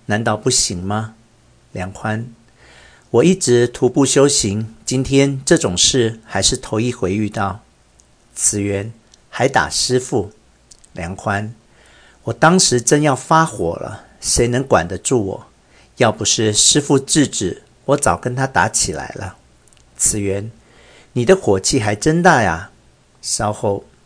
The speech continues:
：“真佩服师父的忍耐力，我一直跟着他修行，翻山越岭，碰到了不知多少的苦难。有一回走过大雪封山的山道，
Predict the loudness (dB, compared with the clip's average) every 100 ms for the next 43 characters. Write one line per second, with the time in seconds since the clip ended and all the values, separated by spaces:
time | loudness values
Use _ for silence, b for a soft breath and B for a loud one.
0 | _ _ b b b b b 2 2 4
1 | 4 4 4 0 2 0 -2 2 4 4
2 | 2 0 0 2 0 0 -8 _ _ _
3 | -2 0 0 0 -2 0 0 2 0 -2
4 | 4 4 4 2 -4 -6 -8 -14 -2 0
5 | 0 -2 2 2 2 -4 -10 B B B
6 | B -2 0 4 4 4 2 -2 0 2
7 | 4 4 4 0 -2 -10 -8 -4 -2 -2
8 | -4 -14 _ _ _ _ -4 -2 -2 -2
9 | 0 -2 -6 -6 -4 0 2 2 0 0
10 | 0 -2 -4 -2 -2 0 2 0 0 -2
11 | 0 0 0 -6